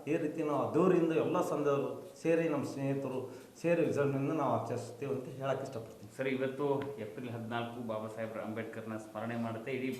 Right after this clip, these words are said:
Speaker 2: ಭಾರತವು ಕೂಡ ಅವ್ರನ್ನ ಸ್ಮರಣೆ ಮಾಡುತ್ತೆ. ಈಗ ನಮ್ಮ ರಾಮದುರ್ಗ ತಾಲೂಕಿನಲ್ಲಿ ಕೂಡ ಒಂದು ಅಂಬೇಡ್ಕರ್ ವೃತ್ತ ಅನ್ನೋದಿದೆ, ಅದಕ್ಕೆ ಅಭಿವೃದ್ಧಿ ಮಾಡ್ಲಿಕ್ಕೆ ಏನಾದರೂ ಕ್ರಮ ಕೈಗೊಂಡಿದ್ದೀರಾ ಗಣೇಶಿ?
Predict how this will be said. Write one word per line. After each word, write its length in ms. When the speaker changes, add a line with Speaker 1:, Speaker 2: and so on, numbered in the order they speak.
Speaker 2:
ಭಾರತವು 320
ಕೂಡ 200
ಅವ್ರನ್ನ 260
ಸ್ಮರಣೆ 380
ಮಾಡುತ್ತೆ. 520
ಈಗ 100
ನಮ್ಮ 220
ರಾಮದುರ್ಗ 500
ತಾಲೂಕಿನಲ್ಲಿ 720
ಕೂಡ 120
ಒಂದು 120
ಅಂಬೇಡ್ಕರ್ 440
ವೃತ್ತ 280
ಅನ್ನೋದಿದೆ, 480
ಅದಕ್ಕೆ 760
ಅಭಿವೃದ್ಧಿ 360
ಮಾಡ್ಲಿಕ್ಕೆ 440
ಏನಾದರೂ 300
ಕ್ರಮ 300
ಕೈಗೊಂಡಿದ್ದೀರಾ 480
ಗಣೇಶಿ? 360